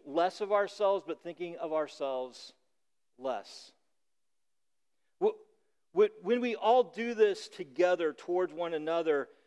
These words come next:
something amazing and beautiful happens, not just in the community, this church community itself, but more importantly,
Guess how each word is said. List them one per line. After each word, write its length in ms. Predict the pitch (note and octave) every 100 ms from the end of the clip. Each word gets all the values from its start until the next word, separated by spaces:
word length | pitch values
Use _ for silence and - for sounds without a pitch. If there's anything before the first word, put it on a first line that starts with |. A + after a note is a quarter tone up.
| _
something 520 | - A3 A3+ A3+ A3+ E3+
amazing 920 | E3 E3 F3+ F#3+ F3+ F3 F#3+ F#3 - D#3+
and 240 | D3 A2+
beautiful 480 | C3 E3+ E3+ - D3+
happens, 640 | - D3+ C#3+ B2 G#2+ -
not 320 | D#3 A3 B3 F3+
just 680 | - F#3 G#3 A#3 - - _ _ _ _ -
in 160 | A3+
the 80 | A#3
community, 800 | A#3 F#3+ F3 F#3+ A3 - A#3+ A#3+
this 240 | F#3+ D#3 -
church 340 | - G3+ -
community 540 | G3+ G#3 G3+ G3 G#3
itself, 840 | F#3+ E3 - - D3+ E3 A3 - _ _ _ _ _ _ -
but 500 | A#3 C4 G3+ F3+ - _
more 260 | E3 A3 A#3
importantly, 800 | G3+ - A#3 A#3 G3 F3+ E3+